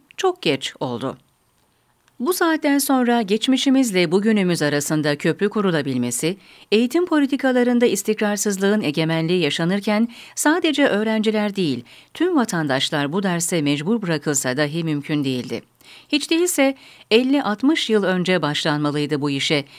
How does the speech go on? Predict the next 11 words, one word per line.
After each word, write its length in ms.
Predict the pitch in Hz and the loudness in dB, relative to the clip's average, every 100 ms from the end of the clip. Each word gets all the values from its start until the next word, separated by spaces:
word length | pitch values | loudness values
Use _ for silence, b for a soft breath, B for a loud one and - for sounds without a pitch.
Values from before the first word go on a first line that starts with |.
| B - | B -2
dilimizin 560 | 175 170 165 151 220 | 0 2 0 0 0
zenginlikleri 840 | 226 165 156 151 156 151 160 151 170 | 0 0 0 0 0 -2 0 0 0
henüz 300 | 196 202 - | -2 -2 -2
tam 260 | 170 180 | -2 -2
yitirilmemişken. 880 | 160 - 151 143 127 131 - 131 110 - _ B B B B | -4 -4 -2 0 -2 -4 -4 -4 -6 -10 _ B B B B
Mesele 480 | 202 226 269 262 269 b b - | -2 0 0 0 -2 b b -2
Arap 300 | 220 262 - | 0 -2 -2
harflerini 520 | 202 196 202 208 214 | -2 0 0 0 0
okuyup 360 | 165 190 185 | -2 -2 -2
yazmakla 520 | 180 165 165 165 170 156 | -2 0 -2 -2 -2 -2
bitmiyor. 540 | 151 139 127 120 | -2 -2 -2 -4